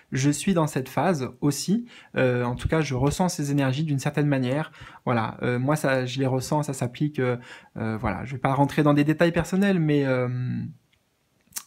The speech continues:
voilà, je, je vous comprends, j'ai entendu cette guidance tout comme vous aussi, je l'ai accueillie tout comme vous,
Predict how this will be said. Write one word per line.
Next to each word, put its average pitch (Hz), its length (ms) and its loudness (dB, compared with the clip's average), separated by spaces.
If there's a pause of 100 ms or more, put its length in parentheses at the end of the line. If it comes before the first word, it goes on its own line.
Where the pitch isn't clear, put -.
(260)
voilà, 120 260 -2
je, 139 280 2
je 147 140 6
vous 180 180 2
comprends, 180 640 2
j'ai 143 200 2
entendu 165 320 2
cette 160 180 -4
guidance 151 420 -2
tout 196 140 -2
comme 160 240 2
vous 143 160 -2
aussi, 156 340 -2 (420)
je 131 140 2
l'ai 131 140 2
accueillie 143 280 0
tout 143 140 -4
comme 143 220 2
vous, 147 320 -2